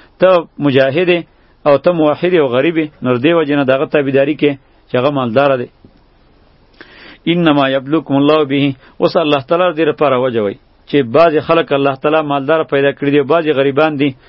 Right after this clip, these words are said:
الله تعالی دا کار ولې کړی دی؟ ازمیښت باندې الله تعالی کوي. یقینا الله تعالی ازمیښت کوي په تاسو باندې، به، په دغه مالدارۍ سره، دا اربع من امتین، یعنی په دا چاله زیاتې پیدې ورکړي او چاله نه یې ورکړي. دا د الله تعالی امتحان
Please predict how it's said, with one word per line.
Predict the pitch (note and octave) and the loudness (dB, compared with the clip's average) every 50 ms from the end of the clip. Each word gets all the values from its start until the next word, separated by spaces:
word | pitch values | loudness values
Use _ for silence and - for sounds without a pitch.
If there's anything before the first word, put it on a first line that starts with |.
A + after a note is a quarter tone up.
| - _ _ | -20 _ _
الله | - C#3 C#3 C#3 C3 | -2 0 0 0 -2
تعالی | - - D#3 E3 E3+ | -2 -2 0 0 0
دا | D#3+ D3+ C#3+ | 0 -2 -2
کار | - - D#3 D3+ | -2 -2 -2 0
ولې | D3+ D#3+ E3 D#3+ C3 | 0 0 0 -2 0
کړی | - D3+ C#3 C3+ | 0 2 2 2
دی؟ | B2 B2 - _ - - - _ _ | 0 -4 -8 _ -20 -20 -20 _ _
ازمیښت | - A#2+ A#2 B2+ D3 D3 B2 - | -4 -2 0 0 -2 -2 -2 -2
باندې | A2+ A2 G#2+ G#2 G2+ | -2 -2 -2 -2 -4
الله | G2+ G#2 G#2 F#2+ - - | -4 -6 -8 -8 -6 -8
تعالی | G#2+ G2+ G2 | -6 -6 -6
کوي. | - - - - _ _ _ _ _ - - - - - - - - - - - - - _ _ | -8 -10 -14 -16 _ _ _ _ _ -20 -20 -20 -20 -20 -20 -20 -20 -20 -20 -20 -20 -20 _ _
یقینا | C3+ C3+ C3 - - E3 E3 D#3+ D3+ D3+ D3+ | -2 -2 -2 0 0 0 0 0 0 0 0
الله | C#3+ C#3 C3+ C3+ | 0 0 0 -2
تعالی | C3 - D3+ D#3 | 0 0 0 2
ازمیښت | D#3 D3 C#3 B2+ D3 E3 E3 - | 2 0 -2 -2 -2 -4 -4 0
کوي | - D#3+ D3 C#3 | 0 2 2 2
په | C#3 | 2
تاسو | D3+ D#3+ D#3 - - | 0 0 -2 0 -2
باندې، | C#3 C#3 C#3 C#3 C3+ | -2 -2 0 -2 -2
به، | B2 C3+ C#3 B2+ E3+ F3 E3+ | 0 0 0 2 0 -2 0
په | - D3+ C#3+ | 0 0 2
دغه | C#3 C3+ C3+ | 2 2 0
مالدارۍ | C#3 C#3 C#3 C3+ C3 C3+ C3+ D3+ D#3+ C#3 - | -2 -2 -2 0 0 0 0 0 -2 -2 -2
سره، | C#3+ C#3 C#3 C#3 - _ _ _ _ | 0 0 0 -2 -6 _ _ _ _
دا | - C3 C3+ C3+ C3 - D#3+ | -2 2 2 2 2 2 0
اربع | E3 D#3+ C#3+ C#3+ C3+ | 0 2 0 0 0
من | C3 C3 B2+ | 0 -2 -4
امتین، | C3+ C3+ C#3 C#3 B2+ - D3 C#3 | -4 -2 -2 -2 -2 -2 -2 0
یعنی | C3+ B2 A#2+ | 0 0 -2
په | A2+ - C3+ | -2 0 2
دا | C#3 C3+ C3+ | 2 2 2
چاله | - - - E3+ E3+ D#3+ D3 | 0 -2 0 0 2 2 0
زیاتې | B2+ B2 D#3+ E3 C#3 D3 A#2+ | 0 0 -2 -2 -2 -4 -2
پیدې | C#3+ C#3 C#3 C3 D#3 E3 | -2 -2 0 2 0 0
ورکړي | D3+ D3 A#2 - C#3 C#3+ C3+ - _ _ _ _ | 0 0 -2 -2 -2 -2 -2 -4 _ _ _ _
او | - C3+ | -4 -4
چاله | A#2+ - - D3+ D3 C#3 | -2 2 2 2 2 2
نه | C3+ D3 | 0 0
یې | D#3 D#3 | 2 2
ورکړي. | C#3+ C#3 B2 - - B2+ B2 G#2+ G#2+ | 2 0 -2 -2 -4 -4 -4 0 0
دا | D3 D3+ D3 | 2 2 2
د | D3 C#3 | 0 0
الله | C#3 C#3 C#3 B2+ | 0 0 0 0
تعالی | B2+ - C3+ C#3+ C#3 | 0 0 0 0 0
امتحان | C3+ B2+ - C3 A#2 A#2+ A#2+ | -2 -2 -2 -2 -2 0 -2